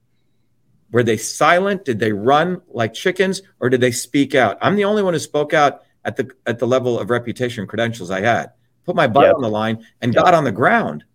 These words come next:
Speaker 1: Kennedy was promoting lockdowns. So that's the first thing, Scott. We need to, you need, it's a, it's a, it's a ma-, major mind shift. And what's fascinating is twenty twenty-three, we have hundreds of thousands of people now who are getting this.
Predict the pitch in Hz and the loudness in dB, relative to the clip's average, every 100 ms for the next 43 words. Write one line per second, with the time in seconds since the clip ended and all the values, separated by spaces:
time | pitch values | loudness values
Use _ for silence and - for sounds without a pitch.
0 | _ _ _ - 151 151 165 175 175 202 | _ _ _ -12 -2 0 0 -2 -4 -2
1 | 196 220 196 123 117 - 87 71 - - | 0 2 2 2 -2 -2 -10 -10 -14 -20
2 | _ _ _ _ - 156 170 233 262 - | _ _ _ _ 0 4 4 2 -2 -2
3 | 196 180 175 139 143 135 139 160 190 151 | -2 -2 -6 -4 0 0 0 -2 -2 -2
4 | - _ _ - _ _ - 139 185 208 | -4 _ _ -20 _ _ -6 -2 0 -2
5 | - - 156 147 147 139 147 143 135 139 | -4 -2 0 0 -2 -2 -2 -4 -2 -4
6 | - 135 175 185 156 120 139 156 - 90 | -4 -2 -2 0 0 2 0 -2 -4 -8
7 | - - _ _ _ _ _ _ _ - | -8 -16 _ _ _ _ _ _ _ -4
8 | 131 135 - 165 190 226 170 147 143 131 | 0 0 2 2 2 0 -2 -2 -2 -4
9 | 165 160 156 156 151 185 160 143 _ _ | -4 -4 -4 -6 -2 0 -2 -4 _ _
10 | 190 170 123 - _ _ _ _ _ _ | 0 2 0 -6 _ _ _ _ _ _
11 | _ _ _ _ - 147 165 151 110 110 | _ _ _ _ -4 -2 -2 -4 -4 -4
12 | 127 135 139 131 101 - 147 123 101 98 | 0 0 -2 -6 -8 -8 -8 -6 -6 -4
13 | 101 90 139 151 135 87 | -6 -6 -4 -2 -4 -6